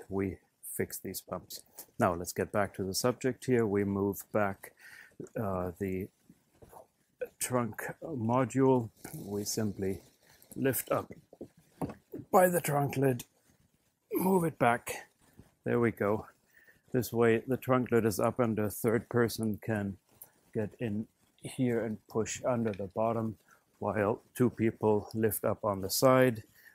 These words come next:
We try to get our hands in under the top,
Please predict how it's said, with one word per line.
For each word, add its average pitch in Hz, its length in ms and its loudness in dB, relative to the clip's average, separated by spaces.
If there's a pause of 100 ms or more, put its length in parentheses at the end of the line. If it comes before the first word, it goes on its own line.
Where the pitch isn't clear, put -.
We 127 100 0
try 131 200 6
to 107 140 2
get 101 160 6
our 101 100 4
hands 110 600 2
in 117 300 -2 (480)
under 147 360 6
the 131 180 2 (160)
top, 143 380 8